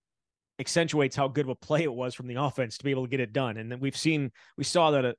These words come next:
uh, a lot, I think, especially in the final two practices that were open to the media, the offense making some plays, especially on the outside. But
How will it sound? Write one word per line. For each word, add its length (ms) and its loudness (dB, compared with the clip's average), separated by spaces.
uh, 460 -2
a 40 -2
lot, 380 2
I 80 0
think, 220 -4
especially 420 -2
in 60 -6
the 60 -6
final 280 -4
two 120 -10
practices 540 -4
that 120 -2
were 160 -2
open 300 -2
to 80 -2
the 80 -8
media, 440 -4
the 120 -4
offense 420 -4
making 240 -6
some 140 -16
plays, 580 -4
especially 340 -6
on 60 -8
the 120 -10
outside. 540 0
But 160 -4